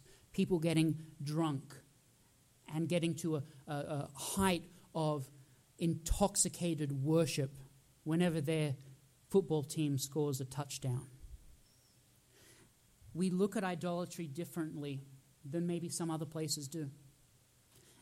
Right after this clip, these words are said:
And I would challenge you to look at your life and ask yourself this question, "So why should we worship God alone?"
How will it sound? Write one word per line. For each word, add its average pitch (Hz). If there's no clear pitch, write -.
And 160
I 170
would 180
challenge 180
you 160
to 147
look 143
at 180
your 156
life 143
and 165
ask 175
yourself 165
this -
question, 147
"So 156
why 151
should 175
we 180
worship 156
God 143
alone?" 135